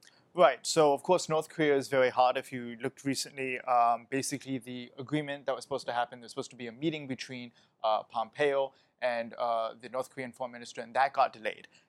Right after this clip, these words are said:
And North Koreans are very angry because they see, uh, the U S is acting in bad faith, and there's an argument going on between us and our ally South Korea.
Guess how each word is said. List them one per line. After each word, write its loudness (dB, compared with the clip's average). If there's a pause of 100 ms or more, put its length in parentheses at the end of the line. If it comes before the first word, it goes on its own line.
(120)
And 0
North 2
Koreans -4
are -2
very 4
angry 2
because -2 (120)
they 2
see, -6 (100)
uh, -2
the -14
U -4
S -8
is -12
acting -8
in -12
bad 0
faith, -2
and -14
there's -12
an -8
argument 0
going -2
on 0
between -12
us 0
and -6
our 2
ally 2
South 2
Korea. -18